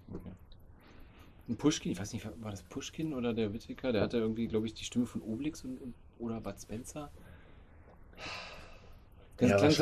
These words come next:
Speaker 3: wahrscheinlich
Speaker 2: bisschen
Speaker 3: Pushkin.
Speaker 2: bei den,
Speaker 1: Wollte ich grad
Speaker 2: ja,
Speaker 1: sagen.
Speaker 2: der, der Sliders-Typ.
Speaker 3: Stimmt, Slider. Wegen der Musketiere. Und dann, nee, komm, ich muss aus dieser Di-, Dimension hier verschwinden.
Speaker 2: <laughs>
Speaker 3: Jump einfach in die Dimension, worin der Musketiere niemals gedreht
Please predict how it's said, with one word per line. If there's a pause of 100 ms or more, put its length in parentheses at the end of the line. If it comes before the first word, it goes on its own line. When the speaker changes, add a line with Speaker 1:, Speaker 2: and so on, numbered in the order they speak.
Speaker 3:
wahrscheinlich
Speaker 2:
bisschen
Speaker 3:
Pushkin.
Speaker 2:
bei
den,
Speaker 1:
Wollte
ich
grad
Speaker 2:
ja,
Speaker 1:
sagen.
Speaker 2:
der, (540)
der
Sliders-Typ. (1040)
Speaker 3:
Stimmt,
Slider. (320)
Wegen
der
Musketiere. (140)
Und
dann, (320)
nee,
komm, (100)
ich
muss
aus
dieser
Di-,
Dimension
hier
verschwinden. (220)
Speaker 2:
<laughs> (1900)
Speaker 3:
Jump
einfach
in
die
Dimension,
worin
der
Musketiere
niemals
gedreht